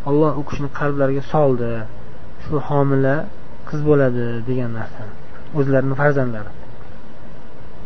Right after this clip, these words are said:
Keyingi rivoyatda yana Oysha onamizdan aytyaptilar, "Lamma saqula Abu Bakr qala ayyu yawmin hada?" Abu Bakr roziyallohu anhu qattiq og'ir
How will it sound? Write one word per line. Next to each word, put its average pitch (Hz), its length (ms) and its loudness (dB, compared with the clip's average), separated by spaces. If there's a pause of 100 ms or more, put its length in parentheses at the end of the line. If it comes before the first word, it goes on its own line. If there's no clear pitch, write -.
(380)
Keyingi 170 440 4 (120)
rivoyatda 147 680 4 (720)
yana 156 280 2
Oysha 143 500 0
onamizdan 139 580 2 (920)
aytyaptilar, 147 580 2 (180)
"Lamma 151 400 2
saqula 147 380 2
Abu 139 140 2
Bakr 151 300 2 (320)
qala 147 340 2
ayyu 185 240 2
yawmin 143 280 4
hada?" 123 560 0 (1000)
Abu 147 200 2
Bakr 165 260 2
roziyallohu 151 440 2
anhu 143 220 0
qattiq - 340 -2
og'ir 151 300 2